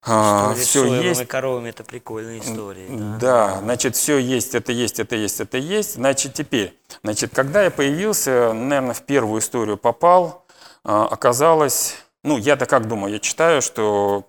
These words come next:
Speaker 1: читаю контракт, что к нам приходит эта соя, потом половина этой сои меняется на установке по переработке соевых бобов, и все это разводится по учреждениям. Соответственно, учреждения все дают губернаторы, то есть, ну, все культурно, нормально.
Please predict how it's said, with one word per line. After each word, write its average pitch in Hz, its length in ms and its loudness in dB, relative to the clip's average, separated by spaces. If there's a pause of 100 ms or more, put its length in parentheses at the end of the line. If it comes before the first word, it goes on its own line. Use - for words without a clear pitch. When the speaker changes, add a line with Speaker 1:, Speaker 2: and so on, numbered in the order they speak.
Speaker 1:
читаю 127 300 2
контракт, 170 420 0
что 107 320 -2
к - 160 -16
нам 120 200 0
приходит 113 580 -6
эта 104 180 -8
соя, 190 320 0
потом 110 340 -2
половина 117 400 0
этой 104 220 -4
сои 120 220 0
меняется 107 560 -2
на 107 80 -6
установке 107 640 -2 (480)
по 113 160 0
переработке 117 500 -2
соевых 107 340 -4
бобов, 143 440 0 (240)
и 113 60 -12
все 165 200 -2
это 170 220 0
разводится 120 460 0
по 120 120 -8
учреждениям. 120 760 -4 (260)
Соответственно, 110 520 -2
учреждения 127 520 -2
все 110 200 -2
дают 101 220 -2
губернаторы, 135 720 0
то 110 120 -10
есть, - 140 -10
ну, 151 120 -4
все - 180 -6
культурно, 123 600 -6
нормально. 131 640 -4